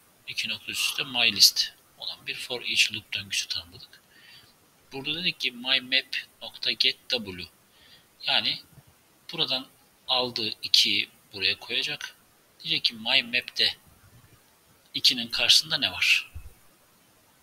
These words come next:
Eğer hiçbir şey yoksa sen ekle.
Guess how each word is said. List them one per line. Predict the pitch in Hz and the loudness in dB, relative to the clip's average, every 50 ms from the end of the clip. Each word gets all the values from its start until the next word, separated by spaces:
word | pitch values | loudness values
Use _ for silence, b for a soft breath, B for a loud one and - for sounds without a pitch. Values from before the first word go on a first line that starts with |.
| _ _ - | _ _ 2
Eğer | - 104 107 - - | 4 6 6 4 2
hiçbir | - - 147 - - - - | 2 4 4 4 6 6 6
şey | - 139 147 | 6 6 6
yoksa | 170 175 - - - - - - - - - - - - - - | 2 0 0 0 0 0 -2 -2 -2 -4 -4 -6 -16 -20 -8 -2
sen | - - - 151 147 - | 0 2 2 2 2 2
ekle. | - 131 - - - 98 - | 2 2 2 2 0 -2 -4